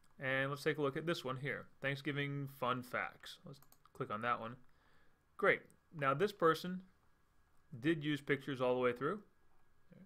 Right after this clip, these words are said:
And let's go ahead and say duplicate it. Now the reason I'm duplicating this is I want to save it in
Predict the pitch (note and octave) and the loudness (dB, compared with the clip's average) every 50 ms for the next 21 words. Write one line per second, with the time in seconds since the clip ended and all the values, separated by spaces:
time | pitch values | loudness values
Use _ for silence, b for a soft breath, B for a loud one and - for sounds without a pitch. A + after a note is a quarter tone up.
0 | - b b b b b b b b b b - - E3 F3+ F3 F3 F3 E3+ - | -20 b b b b b b b b b b -8 -6 -4 -2 -2 -2 -4 -4 -6
1 | - - - - - - - - D#3 D#3 F3 F3+ - - F#3+ F3 C#3+ A#2 A#2 A#2 | -8 -10 -12 -12 -12 -14 -12 -4 0 2 2 2 2 0 2 2 2 4 2 0
2 | A#2 - - - A#2 A2+ A#2 - - - A2 G#2+ G#2+ G#2 G#2+ - - - - D3+ | 0 -2 -4 -6 -6 -6 -6 -8 -8 -4 -4 -2 -2 -4 -6 -8 -12 -16 -14 -14
3 | C3+ - - G3 G#3+ F#3 - C3 A2+ - G2 F2 E2+ - - - - _ _ _ | -14 -8 -4 -4 -2 0 0 -2 -2 -2 -8 -8 -8 -10 -16 -18 -20 _ _ _
4 | _ _ _ _ - - - _ _ _ _ _ _ _ _ _ _ _ _ b | _ _ _ _ -20 -20 -20 _ _ _ _ _ _ _ _ _ _ _ _ b
5 | b b b b b b b b b _ - C3 B2+ C3 C3 C3+ F3 A3 G#3+ A3+ | b b b b b b b b b _ -2 0 2 2 2 2 0 -2 -2 0
6 | A#3 A3+ F#3+ D3 D3 G#3 G#3 - E3 - - G#2 F#2+ F#2+ F#2+ F#2 F2+ F2+ F#2+ - | 0 0 0 0 -2 -2 -2 -2 -4 -2 -2 -4 -4 -4 -6 -6 -6 -6 -6 -8
7 | - - - - - - - - A#2+ D3 F#3+ G#3 F3 D3 - - D3+ D3 D#3 D#3 | -10 -14 -16 -18 -20 -18 -12 0 0 2 4 4 2 0 0 0 2 2 2 2
8 | C#3 C3 A#2+ - - - - - - C3+ C3 C3 C3 B2+ B2 A#2+ | 2 0 0 0 -6 -12 -14 -8 -6 -4 -4 -2 -4 -4 -6 -8